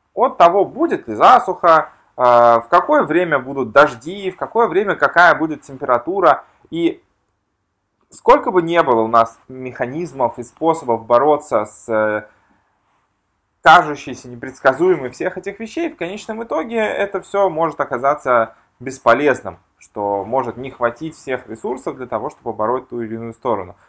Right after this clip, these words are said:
Могут прилететь саранча, может случиться внезапные заморозки,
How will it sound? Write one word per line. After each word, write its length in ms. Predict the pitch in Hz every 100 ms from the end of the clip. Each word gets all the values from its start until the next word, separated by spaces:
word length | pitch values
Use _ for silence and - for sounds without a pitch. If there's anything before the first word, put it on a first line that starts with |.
| _ -
Могут 340 | 123 123 123
прилететь 480 | 131 143 151 165 165
саранча, 640 | 143 180 185 120 120 135
может 360 | 107 135 151 139
случиться 560 | 127 123 156 - 127 - _ _
внезапные 640 | 113 139 135 147 156 170
заморозки, 880 | 127 120 120 117 110 107 - 107 90